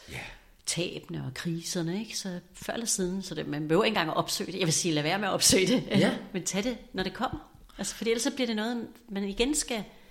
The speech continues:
Speaker 2: fikse, ikke? Nu skal jeg lige, altså, eller kan blive det, ikke?
Speaker 1: Og det,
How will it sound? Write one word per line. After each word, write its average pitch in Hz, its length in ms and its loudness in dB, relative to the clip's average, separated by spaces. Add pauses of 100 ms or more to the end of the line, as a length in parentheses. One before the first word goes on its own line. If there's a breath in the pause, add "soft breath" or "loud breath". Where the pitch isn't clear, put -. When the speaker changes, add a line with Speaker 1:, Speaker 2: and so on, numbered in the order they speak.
(160 loud breath)
Speaker 2:
fikse, - 440 -4
ikke? 269 260 -10
Nu 214 120 -12
skal - 180 -10
jeg 190 80 -8
lige, 180 220 -10 (460 soft breath)
altså, 151 200 -8 (400)
eller 143 140 -6
kan 160 240 0
blive 170 140 -4
det, 135 80 -6
ikke? 196 180 -8 (840 loud breath)
Speaker 1:
Og 127 140 -6
det, 127 400 2